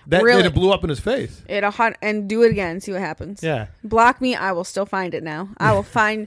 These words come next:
Speaker 1: <laughs>
Speaker 2: her, I will find you, like, whatever I need to do to make sure that people know how shitty their, their guy is, I will one hundred percent do it.
Speaker 1: Right.
Speaker 2: Not because I'm trying to get with your dude. Fuck your dude.
Speaker 1: Yeah.
Speaker 2: Fuck his fucking skinny ass, white, curly,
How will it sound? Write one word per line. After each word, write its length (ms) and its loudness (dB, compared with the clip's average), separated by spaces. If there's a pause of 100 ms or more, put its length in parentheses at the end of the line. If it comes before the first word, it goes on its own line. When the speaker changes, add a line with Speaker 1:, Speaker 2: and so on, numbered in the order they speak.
(180)
Speaker 1:
<laughs> 160 -6
Speaker 2:
her, 380 6
I 180 2
will 140 -4
find 400 -6
you, 520 -4
like, 240 -2 (320)
whatever 380 2
I 100 4
need 200 -6
to 60 -12
do 180 -10
to 120 -8
make 180 -4
sure 240 -2
that 220 -2
people 240 0
know 180 -4
how 220 -2
shitty 720 -6
their, 640 0
their 260 0
guy 280 0
is, 340 -4
I 140 2
will 220 -4
one 220 -2
hundred 640 0
percent 340 -8
do 140 -8
it. 180 -12 (100)
Speaker 1:
Right. 200 -2
Speaker 2:
Not 260 4
because 240 0
I'm 80 0
trying 180 -2
to 60 -4
get 120 -2
with 100 -8
your 100 -6
dude. 260 -4 (140)
Fuck 380 2
your 160 2
dude. 320 -4 (160)
Speaker 1:
Yeah. 100 -8
Speaker 2:
Fuck 220 6
his 260 0
fucking 300 0
skinny 360 -2
ass, 280 4
white, 320 2
curly, 440 0